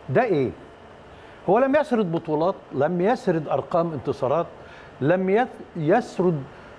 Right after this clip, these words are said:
آه، آه، آه، جون عجبه، آه، مشاركة عجبته، مباراة عجبته، بطولة عجبته، آه، آه، ريادة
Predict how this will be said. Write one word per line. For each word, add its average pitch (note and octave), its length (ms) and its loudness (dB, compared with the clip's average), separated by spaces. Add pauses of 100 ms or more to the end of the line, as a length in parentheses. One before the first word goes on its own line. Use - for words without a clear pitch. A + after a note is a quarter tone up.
آه، D3+ 120 4 (180)
آه، D3+ 280 2
آه، - 20 0
جون G#3+ 400 4
عجبه، F3 420 0 (560)
آه، C#3+ 120 -2
مشاركة D#3+ 560 0
عجبته، D#3+ 540 0 (400)
مباراة F3+ 480 2
عجبته، E3 600 -2 (320)
بطولة A3+ 400 2
عجبته، E3+ 640 0 (420)
آه، D#3+ 560 0
آه، - 20 6
ريادة A3+ 440 4